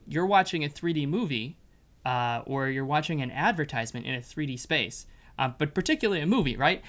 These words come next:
So it's like you're there, right? And the characters are doing their dialogue, um, in, like, kind of in front of you, and you can walk around them. Well, what happens when the, when the person watching gets bored and decides to just wander off?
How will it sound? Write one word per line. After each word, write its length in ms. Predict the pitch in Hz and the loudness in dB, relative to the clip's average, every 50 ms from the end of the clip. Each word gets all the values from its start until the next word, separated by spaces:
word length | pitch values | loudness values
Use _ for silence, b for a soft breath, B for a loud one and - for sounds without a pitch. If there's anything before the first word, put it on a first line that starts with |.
| B B | B B
So 260 | - - 156 151 147 | 0 4 4 6 6
it's 120 | 143 147 | 4 4
like 180 | - 156 151 - | 2 2 2 2
you're 120 | 147 139 | 2 2
there, 400 | 143 156 190 196 160 143 123 113 | 6 8 8 10 10 8 6 4
right? 240 | 120 135 156 175 180 - | 4 4 4 4 4 2
And 120 | 139 143 | 0 -2
the 60 | 139 135 | -4 -4
characters 500 | - - 185 185 202 - 175 160 147 147 | 0 4 6 6 6 6 4 0 2 2
are 40 | |
doing 260 | 143 156 165 165 160 151 | 2 2 2 2 2 2
their 100 | 143 131 | 0 2
dialogue, 640 | 127 143 147 147 139 127 120 87 82 - - - - - b b b b b b b b - | 4 6 6 6 6 4 0 -2 -4 -6 -10 -12 -20 -20 b b b b b b b b -4
um, 460 | 127 123 120 117 117 113 113 120 - - - - - _ _ | -2 0 0 0 -2 -4 -6 -10 -12 -14 -18 -20 -20 _ _
in, 100 | - 147 | -2 -2
like, 200 | 143 139 135 - | 0 -2 -2 -2
kind 160 | - - 156 156 | 0 2 2 2
of 80 | 143 | 2
in 60 | 147 | 0
front 220 | 143 - 175 170 151 | 2 2 4 4 4
of 80 | 135 | 2
you, 100 | 135 127 | -2 -4
and 80 | 123 117 | -8 -8
you 60 | 123 | -8
can 160 | - - 143 | -6 -4 0
walk 240 | 139 143 139 139 - | 2 4 4 2 2
around 280 | 147 151 165 165 151 135 | 2 4 4 4 4 2
them. 160 | - - - b b b b b b | -2 -4 -6 b b b b b b
Well, 300 | - 165 165 160 - - - - - - - - - - | 0 0 2 0 0 -4 -12 -20 -20 -18 -18 -18 -10 -4
what 120 | - 185 | -2 2
happens 440 | 208 233 262 254 254 240 226 175 - | 4 6 6 6 4 2 0 0 0
when 160 | 190 185 180 | 0 0 2
the, 260 | 170 160 151 139 - - - | 2 2 2 0 -2 -4 -4
when 120 | 147 147 | -4 -2
the 60 | 147 | -2
person 320 | 147 - 190 185 - 165 147 | -2 0 -2 0 0 0 2
watching 340 | 147 160 196 208 - 147 135 | 4 4 4 4 2 -2 -4
gets 180 | 139 127 - | -6 -8 -6
bored 420 | - - 185 202 135 87 - - - - - - | -2 2 2 4 4 4 2 2 0 -2 -4 -6
and 120 | - 135 127 | -6 -4 -4
decides 380 | 135 127 - 139 135 135 135 | -4 -2 0 0 0 0 -2
to 60 | - | -4
just 160 | 147 135 139 143 | -6 -6 -6 -4
wander 400 | 135 139 139 143 139 135 127 139 | -2 0 2 2 2 2 4 6
off? 420 | 151 127 - - - - - - | 6 6 6 4 2 2 2 0